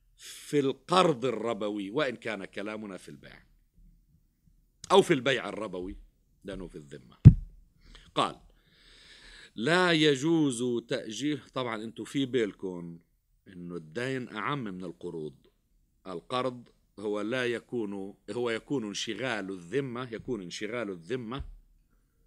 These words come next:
يعني انشغال ذمتك في مقابل عين المال نفسه. يعني أنا أقرضتك ألفا فانشغلت ذمتك لي بألف.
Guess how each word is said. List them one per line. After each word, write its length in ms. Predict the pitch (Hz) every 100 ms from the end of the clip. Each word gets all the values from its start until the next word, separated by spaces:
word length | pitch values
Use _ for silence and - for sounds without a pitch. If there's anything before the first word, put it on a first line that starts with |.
| _
يعني 140 | 87 85
انشغال 480 | - 101 113 98 95
ذمتك 560 | 127 113 - 147 - _ _ _ - -
في 360 | - 131 120
مقابل 1000 | 110 110 - 143 151 151 139 151 151 151 - _ _ _ _
عين 680 | 82 101 127 175 185 160 143
المال 640 | 127 120 110 104 98 87 92
نفسه. 600 | 92 - 78 - - - _ _ _ _ _ _
يعني 240 | 82 90 143
أنا 140 | 117
أقرضتك 500 | - 147 - 131 147
ألفا 580 | 123 135 - 95 95 107 _ _ -
فانشغلت 640 | 123 - 160 113 107 -
ذمتك 640 | 127 123 131 156 113 95
لي 200 | 123 175
بألف. 420 | 185 147 220 -